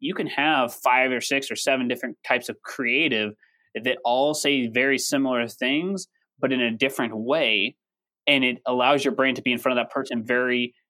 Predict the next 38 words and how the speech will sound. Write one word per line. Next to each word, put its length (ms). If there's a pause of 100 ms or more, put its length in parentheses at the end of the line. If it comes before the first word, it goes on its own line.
(180)
um, 460 (640)
frequent 720 (100)
without 360
annoying 460
them, 320
but 120
also 300
just 240
add 200
value. 280
'Cause 240
you 180
may 200
say, 260
for 140
example, 460 (260)
"Okay, 160
I'm 140
interested 400
in 100
these 220
sunglasses. 840 (500)
Um, 500
they're 220
kinda 260
cool. 360
I 80
wanna 240
wear 260
them." 200
But 180
then 360
I 140
also 300
show 220
you, 460
uh, 240 (140)
an 160